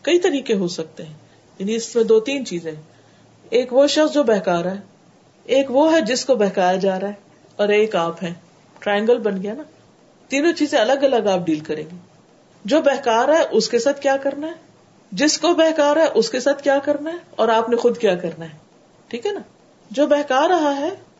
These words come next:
پہلے آپ دیکھیں گے کہ اس بات کی حقیقت کتنی ہے، کیونکہ بعض اوقات وہ آپ کے سامنے نہیں بہکاتا، کسی پیچھے سے کر رہا ہوتا ہے اور آپ نے بھی صرف سنی ہوئی ہوتی ہے بات، تو اس کی تحقیق کرنی ضروری ہے کہ کیا واقعی وہ ایسا کر بھی رہا ہے یا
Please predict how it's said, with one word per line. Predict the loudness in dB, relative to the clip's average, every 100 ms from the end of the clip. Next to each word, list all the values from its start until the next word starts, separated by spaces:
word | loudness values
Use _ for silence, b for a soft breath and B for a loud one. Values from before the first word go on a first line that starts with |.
| _ _
پہلے | -2 2
آپ | 2 2
دیکھیں | 0 0 -6
گے | -8
کہ | -6
اس | -6 -2
بات | 0 0
کی | -2 -4
حقیقت | -2 -2 -2
کتنی | -4 -8 -14
ہے، | -16 _ _ _ _
کیونکہ | -8 -2
بعض | 0 2
اوقات | 0 -2 0
وہ | 2
آپ | 2 0
کے |
سامنے | -2 -2 0 -2
نہیں | -2
بہکاتا، | -2 -2 -4 -4
کسی | -8 -18 _ _ _ _
پیچھے | -10 -6 -4
سے | 0
کر | 0 0
رہا | -2
ہوتا | -4 -12
ہے | -20 _ _ _
اور | 0
آپ | 0 0
نے | -2
بھی | -2
صرف | -2 -2
سنی | -2 0 0
ہوئی | -2
ہوتی | -4
ہے | -6
بات، | -6 -8 -16 _ _ -6
تو | -6
اس | -2
کی | 0
تحقیق | 2 0 -2
کرنی | -2 0 0
ضروری | 0 -2
ہے | -6
کہ | -10
کیا | -4 0
واقعی | 0 -2 0
وہ |
ایسا | 0 0
کر | 0 2
بھی | 4 2
رہا | 2
ہے | 0
یا | 0 0